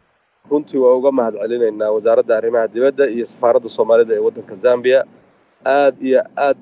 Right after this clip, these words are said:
bay uga shaqeeyeen, een, ilaa haddana way ka shaqeynayaan, waana ku dhex jiraan. Marka way soo farageliyeen iyaga oo, muxuu ahaay, aan waddanka joogin.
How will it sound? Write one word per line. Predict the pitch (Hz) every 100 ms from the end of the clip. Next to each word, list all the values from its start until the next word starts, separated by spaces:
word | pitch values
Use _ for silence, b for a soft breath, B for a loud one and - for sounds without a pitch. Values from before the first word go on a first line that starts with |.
| 117
bay | 120 113
uga | 120
shaqeeyeen, | - - 131 127 131 139 135 - -
een, | 117 120 120 120 117
ilaa | 139 139
haddana | 139 135
way | 123 117
ka | 131
shaqeynayaan, | 135 120 120 123 120
waana | 113 110
ku | -
dhex | 131 -
jiraan. | 123 135 143 - - _ _ _ _ -
Marka | 139 139 147
way | 139
soo | - 160
farageliyeen | 156 147 143 147 147 151 156 151 - _ - -
iyaga | 135 147
oo, | 139 127
muxuu | 120 120 131
ahaay, | 123 113 117
aan | 110
waddanka | 123 127 117 113
joogin. | - 117 113 139 143